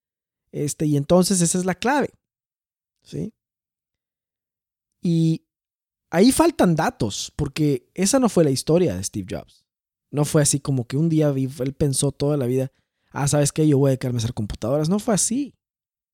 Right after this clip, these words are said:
No fue así. Sí, fue más bien un descubrimiento que fue un poco accidental. Fue un descubrimiento accidental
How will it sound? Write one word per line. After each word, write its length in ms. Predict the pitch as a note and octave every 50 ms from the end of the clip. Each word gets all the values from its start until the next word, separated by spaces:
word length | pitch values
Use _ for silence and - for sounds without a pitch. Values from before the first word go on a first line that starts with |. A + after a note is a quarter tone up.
| _ _ _ _
No 100 | - F3
fue 200 | F3+ - G#3 F#3
así. 380 | D3+ - - G3 G3+ E3+ A#2 - _ _ _ _ _ _ _ _ _ _ _ _ _ _ _
Sí, 140 | - - D#3+
fue 180 | - G3 G#3 A3+
más 200 | B3+ A#3+ A3 G#3
bien 140 | A3+ A3+
un 100 | A#3 A#3+
descubrimiento 840 | A#3+ A#3+ - - - G3+ F3+ D#3 D3 D3 D#3 F#3 A3 A3 A3 B3 -
que 100 | - D#3+
fue 200 | - F#3 F#3+ G3
un 120 | G3+ F#3+
poco 220 | - G3+ - - G3+
accidental. 800 | - - - - E3+ D3 C#3+ C3+ C3+ B2 - E3 F#3+ G3 D#3+ - _ _ _ _ _ _ _ _ _ _ _ _ _ _ _ _ _ _ _ _ _ _ _ _ _
Fue 100 | - D#3+
un 40 | F#3
descubrimiento 580 | F#3 - - F#3+ F3+ D#3+ D#3 D#3 E3 - F3+
accidental 920 | E3+ - - - E3 D3+ C#3 C3 C3 B2+ - E3+ G#3+ A3+ C#3+ F2 - _